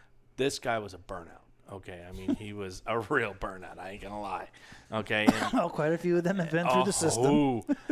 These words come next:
Speaker 1: so anyway, so I jumped down on the boat one night, and Terry's standing there in the cockpit looking at this mullet.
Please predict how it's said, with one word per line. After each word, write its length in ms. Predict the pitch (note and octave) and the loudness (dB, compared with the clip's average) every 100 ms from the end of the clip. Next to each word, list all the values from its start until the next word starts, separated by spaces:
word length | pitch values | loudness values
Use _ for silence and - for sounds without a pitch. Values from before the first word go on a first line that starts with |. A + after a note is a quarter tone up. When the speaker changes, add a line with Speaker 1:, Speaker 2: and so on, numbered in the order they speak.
| - | -4
Speaker 1:
so 260 | - C#3+ C3 | 2 2 4
anyway, 460 | F3 C#3+ A#2 A2 - - - - | 2 2 2 0 -4 -18 -20 -16
so 220 | - B2+ | 0 2
I 80 | D3+ | 2
jumped 260 | - F#3 E3 | 2 0 0
down 160 | C#3+ | 0
on 100 | B2+ | 0
the 60 | A2+ | 0
boat 260 | G#2+ G#2 | 2 0
one 200 | G#2 G2+ | 0 -6
night, 220 | F#2+ G2 F#2+ | -6 -8 -8
and 120 | G2 | -8
Terry's 320 | C#3+ C#3+ C#3 | -2 -2 -2
standing 380 | - A2+ G#2+ G#2 | -4 -6 -6 -6
there 120 | G2+ | -8
in 80 | F#2+ | -8
the 60 | |
cockpit 500 | F#2 B2 A2 - G2+ A2+ | -8 -6 -6 -8 -12 -10
looking 240 | G#2 G2+ | -10 -10
at 120 | F#2+ | -10
this 160 | - - | -12 -8
mullet. 320 | A2+ C3+ G2 | -2 -2 -2